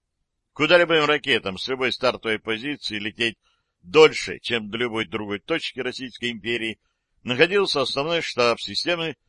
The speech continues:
стратегической обороны. Так называлось это подразделение российской армии.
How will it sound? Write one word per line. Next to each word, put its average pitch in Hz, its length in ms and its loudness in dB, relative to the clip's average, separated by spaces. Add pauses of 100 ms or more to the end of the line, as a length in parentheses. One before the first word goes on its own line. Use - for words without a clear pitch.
стратегической 127 1080 -4
обороны. 95 520 -4 (600)
Так 120 200 0
называлось 117 600 -2
это 101 180 -8
подразделение 104 840 -4
российской 117 500 -6
армии. 73 420 -4